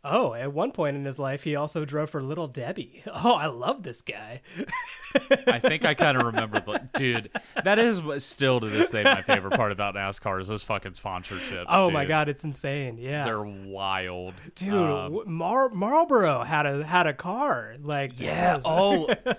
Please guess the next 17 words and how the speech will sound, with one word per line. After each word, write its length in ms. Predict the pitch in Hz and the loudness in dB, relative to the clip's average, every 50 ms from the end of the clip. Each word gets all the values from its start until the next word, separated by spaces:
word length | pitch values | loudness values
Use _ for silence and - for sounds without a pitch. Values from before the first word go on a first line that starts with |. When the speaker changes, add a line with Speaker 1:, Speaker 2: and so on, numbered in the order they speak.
| - - | -2 -6
Speaker 2:
Oh, 100 | 226 - - - | -6 -6 -6 -6
<laughs> 80 | - | 0
I 100 | - 135 | 2 2
wanna 240 | 151 160 202 277 349 | 2 4 2 0 0
say 300 | 330 - - 359 349 302 180 135 117 113 113 110 110 113 | -2 0 0 2 2 0 0 -4 -8 -12 -14 -14 -14 -10
Rusty 640 | 113 117 123 131 139 160 156 - - - 202 185 170 | -4 0 2 4 4 4 2 -2 -4 -6 -6 -6 -6
Wallace, 1300 | 131 110 101 98 95 98 101 104 110 117 131 135 147 165 175 180 185 180 - - - - - - - - - _ - _ _ _ - - - - - - - _ - - - - - - | -8 -10 -14 -14 -8 -6 -4 -2 -2 -4 -4 -6 -6 -6 -4 -4 -6 -6 -8 -10 -10 -12 -12 -14 -16 -20 -20 _ -20 _ _ _ -20 -20 -20 -20 -20 -20 -20 _ -20 -18 -18 -18 -14 -8
uh, 220 | - 135 123 120 117 | -6 -4 -4 -4 -4
drove 380 | 104 - 110 110 117 131 127 | -6 -6 -6 -6 -6 -6 -8
for 300 | - - 131 120 120 120 | -10 -10 -8 -6 -6 -8
Marlboro 640 | 117 117 117 120 127 127 131 135 135 135 135 135 135 120 | -8 -8 -8 -8 -8 -8 -6 -4 -4 -2 -2 -2 -4 -6
at 40 | 90 | -8
one 220 | 117 131 135 135 | -10 -10 -10 -10
point. 480 | 131 - - 139 139 143 147 147 - - - _ _ _ _ _ _ _ _ _ _ _ _ _ _ _ _ _ _ _ _ _ _ _ _ _ _ _ _ - | -12 -14 -14 -12 -10 -10 -10 -12 -14 -18 -20 _ _ _ _ _ _ _ _ _ _ _ _ _ _ _ _ _ _ _ _ _ _ _ _ _ _ _ _ -6
Um, 800 | 113 113 113 107 104 104 101 98 95 95 92 92 92 92 90 90 _ _ _ _ _ _ _ _ _ - | -4 -2 -2 -2 -2 -2 -4 -4 -6 -10 -12 -12 -14 -18 -20 -20 _ _ _ _ _ _ _ _ _ -12
who 320 | 156 180 208 208 214 208 | -12 -10 -10 -10 -12 -14
drove 800 | 175 - - 123 120 120 117 117 117 117 117 117 113 113 110 107 | -16 -16 -16 -12 -10 -8 -6 -4 -4 -4 -6 -6 -8 -8 -10 -14